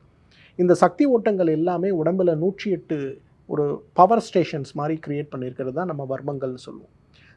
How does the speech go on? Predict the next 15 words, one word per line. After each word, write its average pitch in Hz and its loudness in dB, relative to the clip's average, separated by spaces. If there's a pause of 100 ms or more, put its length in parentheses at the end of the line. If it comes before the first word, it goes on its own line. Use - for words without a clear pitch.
(100)
தலையில 160 8
இருக்கக்கூடிய 135 -6
வர்மம், 131 -6
உடம்புல 151 0
இருக்கிறது, 127 -6
கையில 165 0
இருக்கிறது, 131 -6 (100)
கால்ல 156 -2
இருக்கிறது, 127 -8 (420)
இது 175 10
எல்லாமே 226 6
வர்மங்கள் 147 -2
தான். - -16
இந்த 156 4
வர்மங்கள் 220 6